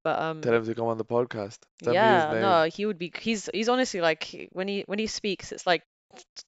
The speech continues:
Speaker 1: talking to, like, a book. Like, he's so in-,
Speaker 2: <laughs>
Speaker 1: it's really interesting. Like, if you wanna find out any information, then
Speaker 2: I'll get you and him on the podcast.
Speaker 1: Yeah, no, you should. Um, but yeah, he was saying that Putin also is, like, I think he's had cancer before. Like, he's quite, like,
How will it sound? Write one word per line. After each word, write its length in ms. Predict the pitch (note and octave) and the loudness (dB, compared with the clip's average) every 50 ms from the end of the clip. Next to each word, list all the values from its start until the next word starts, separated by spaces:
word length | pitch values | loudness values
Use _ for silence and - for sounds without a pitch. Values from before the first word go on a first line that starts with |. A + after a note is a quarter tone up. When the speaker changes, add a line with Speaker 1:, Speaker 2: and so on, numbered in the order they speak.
| _ | _
Speaker 1:
talking 240 | - G3 F3+ - F#3 D#3 | -6 -6 -6 -6 -10 -6
to, 80 | - | -6
like, 120 | E3 E3 F3 | -4 -4 -4
a 60 | D#3 | -6
book. 400 | C#3+ _ F3 E3+ D3+ A#2 _ - | -2 _ 2 4 4 2 _ -6
Like, 160 | D3+ D3 - | -8 -8 -4
he's 180 | F#3 E3+ D#3+ D#3+ | -6 -6 -2 2
so 140 | G3 F#3 E3+ | 4 4 4
in-, 140 | E3+ E3 B2+ | 4 4 2
Speaker 2:
<laughs> 320 | A#2 A#2 - A2+ A#2 - | 0 0 0 -6 -2 -2
Speaker 1:
it's 140 | F3 F3 F3+ | -2 -2 4
really 300 | G3 A3 A3 G#3 F3+ F#3 | 4 4 6 6 4 2
interesting. 420 | F#3+ F#3 - E3+ E3 - - D#3+ | 0 0 -2 -6 -6 -4 -6 -2
Like, 160 | D#3 D#3 C#3+ | -2 0 -2
if 100 | F3 - | 0 0
you 80 | G#3 G3+ | 0 -2
wanna 140 | G3 F#3+ F3+ | -2 -2 0
find 240 | - F3 E3+ E3+ E3+ | 0 0 2 2 4
out 100 | D#3+ D#3+ | 2 2
any 120 | F3 E3+ | 2 0
information, 640 | D#3+ D#3+ - D#3+ D#3+ E3 E3+ F3 - - C#3+ C#3+ D3 | -4 -6 -8 -4 -2 -2 -2 -2 -4 -8 -8 -12 -8
then 280 | - D3 D3 D3+ D#3+ - - - - | -8 -6 -6 -6 -8 -12 -16 -6 0
Speaker 2:
I'll 100 | - G#2+ | 0 2
get 200 | A2 A2+ A2+ A2 | 4 4 2 2
you 180 | A2 A2+ A#2 A#2 | 4 4 4 4
and 120 | A2 G#2 | 4 2
him 140 | G#2+ G#2 G2+ | -2 -4 -4
on 80 | G#2 G2 | -4 -8
the 80 | G2 | -6
podcast. 460 | F#2 G2+ G2 F#2+ F#2+ - F#2+ F2+ G2 A#2 | -4 -4 -4 -4 -4 -6 -6 -6 -6 -8
Speaker 1:
Yeah, 480 | - F3+ G3 G#3 G#3+ G#3 F#3+ E3+ D#3 | -4 0 2 4 4 6 4 2 2
no, 160 | E3+ F#3 G3+ | 0 0 0
you 160 | G3+ F#3 E3 E3 | 0 0 -2 -4
should. 380 | - - A3 G3 F3 D#3+ E3 _ - - _ | -4 -2 0 0 0 -2 -2 _ -14 -2 _
Um, 380 | F3 F#3 F3+ F3+ F3 E3+ E3+ D#3 | 4 6 6 4 4 0 -2 0
but 280 | - F3+ E3 D3 - | 2 2 2 2 0
yeah, 140 | - F3+ F3 | -2 -4 -4
he 100 | E3 E3+ F3 | -4 -6 -10
was 80 | F3 - | -4 0
saying 240 | G#3+ G#3+ G#3+ G3+ | 0 0 0 0
that 260 | F3 D#3 D#3 D3+ - _ _ _ _ _ - | -2 -2 -2 -2 -4 _ _ _ _ _ -8
Putin 240 | F#3+ F3+ - F3 E3+ | -8 -8 -6 -6 -6
also 300 | E3 E3 - - D3+ D3 | -6 -6 -6 -4 -4 -4
is, 180 | D3+ D3+ - _ | -6 -8 -10 _
like, 280 | - C#3 - _ - E3+ - - _ _ _ | -8 -8 -8 _ -16 -20 -20 -20 _ _ _
I 40 | E3 | -10
think 180 | - G3 E3+ - | -10 -8 -8 -8
he's 140 | E3 - | -10 -4
had 160 | - E3+ - _ | -4 -4 -4 _
cancer 420 | - F3 E3+ F3+ - - F#3 F#3 | -4 -4 -4 -4 -4 -8 -10 -8
before. 400 | E3+ F#3+ F3+ - - F#3+ F3+ F3+ | -8 -10 -10 -6 -4 -2 0 0
Like, 140 | E3 D3+ _ | 0 -2 _
he's 140 | - E3+ - | -10 -14 -14
quite, 360 | - - F3 E3 D3+ - - | -6 -2 -2 -2 -2 -4 -6
like, 220 | - - _ - | -10 -10 _ -14